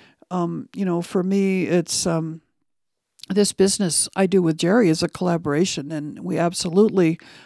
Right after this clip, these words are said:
are accountable to one another with Cold Wax Academy. You and I are accountable to each other with this podcast.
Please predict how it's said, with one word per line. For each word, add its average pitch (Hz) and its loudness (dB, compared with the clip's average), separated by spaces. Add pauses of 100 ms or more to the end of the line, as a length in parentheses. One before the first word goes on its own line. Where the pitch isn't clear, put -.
(200)
are 175 0
accountable 170 0
to 165 -2
one 160 2
another 170 2
with 170 -6
Cold 170 -2
Wax 165 0
Academy. 170 -2 (420)
You 185 4
and 165 4
I 170 4
are 180 4
accountable 170 -2
to - -2
each - -4
other 165 0
with 165 -4
this - -2
podcast. 185 0